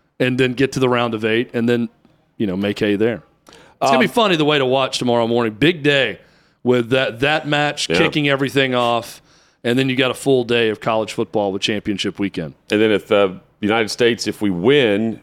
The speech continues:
Speaker 2: we will play either January eighth or ninth, or excuse me, December eighth or ninth, um, next week. So we'll keep tabs on that. And it's Argentina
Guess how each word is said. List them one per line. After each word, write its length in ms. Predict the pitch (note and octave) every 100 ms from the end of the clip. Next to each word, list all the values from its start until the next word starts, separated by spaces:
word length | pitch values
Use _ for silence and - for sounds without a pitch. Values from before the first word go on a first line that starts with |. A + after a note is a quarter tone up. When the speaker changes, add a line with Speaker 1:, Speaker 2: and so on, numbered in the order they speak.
| _
Speaker 2:
we 120 | G2+
will 100 | G#2+
play 280 | G2+ A#2+ A2+
either 180 | G#2 F#2+
January 420 | F2+ A2 A2+ G2+
eighth 220 | G#2 A2 G2+
or 60 |
ninth, 640 | F2 G2+ F#2 D#2 - - - _ _ _ _ _ _ -
or 80 | G#2
excuse 460 | G2 - - B2
me, 80 | F2+
December 580 | E2 G2 - C3 G#2+ F#2+
eighth 200 | F2+ F2
or 60 | E2
ninth, 480 | D#2+ D#2+ - - _ -
um, 480 | F#2 F2 E2+ E2 D#2+
next 440 | G2+ G2+ - - -
week. 600 | F2 G2+ F#2+ D#2 - -
So 340 | - F#2 E2+ E2
we'll 340 | F#2+ F#2 F2 - _ _ -
keep 180 | G#2+ -
tabs 260 | G#2 F#2+
on 80 | F#2+
that. 120 | F#2+
And 100 | F2+
it's 160 | F2 -
Argentina 720 | G2+ A#2+ G#2+ F#2+ A2 A#2+ B2+